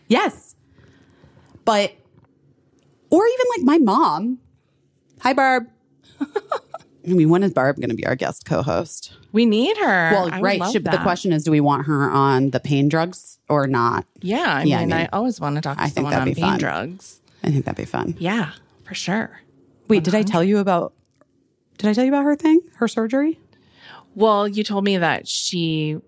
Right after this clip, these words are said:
Speaker 2: was okay, that it went well, but I don't
Speaker 1: But
Speaker 2: know
Speaker 1: on the
Speaker 2: if you
Speaker 1: podcast? 'Cause she just had it on Thursday.
Speaker 2: Oh, no, I guess not. Yeah.
Speaker 1: Oh my
Speaker 2: I
Speaker 1: God.
Speaker 2: knew it j-, went fine.
Speaker 1: Okay. Oh my God.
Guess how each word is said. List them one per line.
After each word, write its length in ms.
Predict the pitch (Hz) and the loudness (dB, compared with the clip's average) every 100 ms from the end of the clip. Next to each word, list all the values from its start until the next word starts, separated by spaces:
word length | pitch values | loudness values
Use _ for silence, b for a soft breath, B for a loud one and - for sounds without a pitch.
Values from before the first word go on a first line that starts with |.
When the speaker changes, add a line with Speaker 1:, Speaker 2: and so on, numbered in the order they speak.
| _ - | _ -8
Speaker 2:
was 260 | 165 151 | -4 -2
okay, 600 | 127 123 165 180 170 156 170 | -2 -4 -2 -2 -2 -4 -4
that 120 | 143 | -4
it 100 | - | -2
went 160 | 135 165 | -2 -2
well, 400 | 160 147 165 196 _ _ - - | -2 -2 -2 -4 _ _ -18 -2
but 180 | 151 - | -2 0
I 60 | |
don't 80 | 165 | 0
Speaker 1:
But 60 | - | 2
Speaker 2:
know 60 | |
Speaker 1:
on 60 | 220 | 2
the 60 | 202 | 0
Speaker 2:
if 100 | 190 | 0
you 60 | |
Speaker 1:
podcast? 600 | 190 - 311 403 - - _ _ _ _ - | -2 0 0 0 -8 -18 _ _ _ _ -4
'Cause 120 | 262 | 0
she 140 | 311 | 2
just 160 | 277 - | 2 2
had 200 | 392 370 | 2 2
it 200 | 131 - _ _ _ _ _ _ _ - - - - - - | -2 -6 _ _ _ _ _ _ _ -20 -20 -20 -20 -16 0
on 140 | 247 | 2
Thursday. 600 | 294 427 - 135 80 165 _ _ _ _ _ _ - | 2 -2 0 -2 -2 -6 _ _ _ _ _ _ -4
Speaker 2:
Oh, 260 | 220 370 311 | 0 2 2
no, 220 | 254 392 | 2 2
I 80 | 359 | -2
guess 240 | 277 - | -6 -6
not. 340 | 302 392 - - | -8 -4 -4 -4
Yeah. 340 | 220 349 220 - - _ _ _ _ _ 185 | -4 -2 -4 -6 -20 _ _ _ _ _ 2
Speaker 1:
Oh 80 | 180 | 4
my 100 | 170 | 2
Speaker 2:
I 20 | |
Speaker 1:
God. 200 | 196 220 | 2 0
Speaker 2:
knew 260 | 254 311 | 0 0
it 160 | 262 190 | -2 -4
j-, 100 | 185 | -6
went 320 | 180 175 - | -2 -2 -4
fine. 420 | - 165 135 185 | -4 -2 2 0
Speaker 1:
Okay. 280 | 185 143 - _ _ _ _ - | 0 -4 -4 _ _ _ _ -2
Oh 120 | 175 | 0
my 140 | 165 156 | 2 0
God. 300 | - - | -4 -10